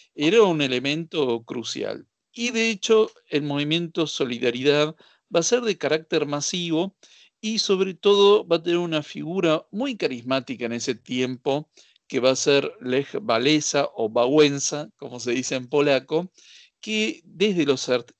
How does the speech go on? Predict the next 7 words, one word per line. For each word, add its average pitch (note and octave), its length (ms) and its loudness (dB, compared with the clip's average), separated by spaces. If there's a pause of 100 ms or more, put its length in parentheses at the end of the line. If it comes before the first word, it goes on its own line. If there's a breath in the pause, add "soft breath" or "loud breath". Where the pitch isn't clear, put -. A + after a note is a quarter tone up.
(120)
astilleros D3 800 -4
Lenin C#3 680 0 (380)
en D3+ 240 -2
la C3 100 -2
ciudad C3 220 0
de A#2+ 120 0
Dansk, C#3 600 -4